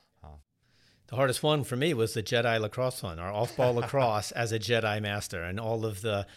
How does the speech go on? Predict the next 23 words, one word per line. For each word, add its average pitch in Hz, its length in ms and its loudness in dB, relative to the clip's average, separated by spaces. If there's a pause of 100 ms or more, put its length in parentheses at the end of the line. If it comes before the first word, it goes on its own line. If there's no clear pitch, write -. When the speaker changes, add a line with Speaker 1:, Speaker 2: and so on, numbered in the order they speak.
Speaker 2:
X 123 240 0
and 120 80 -2
O 110 120 0
teachings 117 540 -2
to 101 380 -2
the 101 140 -12
players 107 500 0
on 101 180 -10
offense 104 460 -6
about 92 240 -6
playing 95 260 -8
off-ball 90 560 -6 (300)
was 104 120 -8
done 107 200 -4
in 98 120 -4
Yoda's 98 380 -4
unique 92 480 -6 (460)
way 104 200 -2
of 92 100 -6
saying 95 300 -6
the 90 60 -8
sentences 95 460 -10
backwards. 90 560 -10